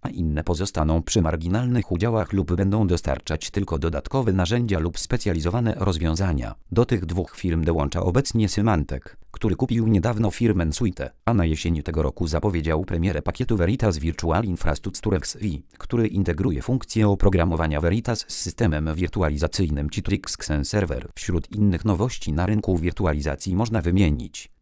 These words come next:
wprowadzenie przez firmę C E do rozwiązań umożliwiających uzyskanie bezpiecznego dostępu do serwerów aplikacyjnych Citrix bez konieczności instalacji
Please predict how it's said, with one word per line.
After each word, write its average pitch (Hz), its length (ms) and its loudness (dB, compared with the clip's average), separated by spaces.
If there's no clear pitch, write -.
wprowadzenie 95 560 4
przez - 280 0
firmę 98 300 2
C 95 220 0
E 90 60 0
do 80 80 0
rozwiązań 92 640 2
umożliwiających 82 840 -2
uzyskanie 95 540 2
bezpiecznego 87 540 2
dostępu 104 460 2
do 104 100 2
serwerów 87 560 2
aplikacyjnych 82 680 -2
Citrix - 480 -4
bez 87 240 -2
konieczności 98 880 0
instalacji 101 720 0